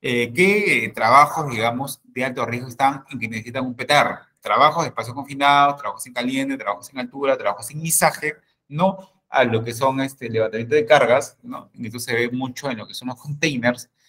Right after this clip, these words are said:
cuando envían, eh, cierta mercadería del, del exterior, ¿no? Por vía marítima.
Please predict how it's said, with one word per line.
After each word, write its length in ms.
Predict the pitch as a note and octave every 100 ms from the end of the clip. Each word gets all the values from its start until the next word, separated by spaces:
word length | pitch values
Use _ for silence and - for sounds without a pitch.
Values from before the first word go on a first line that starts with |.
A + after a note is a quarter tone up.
| _ _ _
cuando 240 | A#2+ A#2+
envían, 420 | A2+ B2 B2+ B2 -
eh, 680 | A#2 G#2 G#2 G2+ G2+ G2+ G2
cierta 260 | - A2+ B2
mercadería 640 | B2+ A#2+ A#2 A2+ A#2+ B2
del, 320 | A#2+ G2+ G2+
del 140 | G#2+ A#2
exterior, 500 | A#2 D#3 C3 C3 - _ _ -
¿no? 200 | D3+ D#3
Por 140 | A#2
vía 180 | A2 A#2
marítima. 520 | A2+ G2 G2+ - -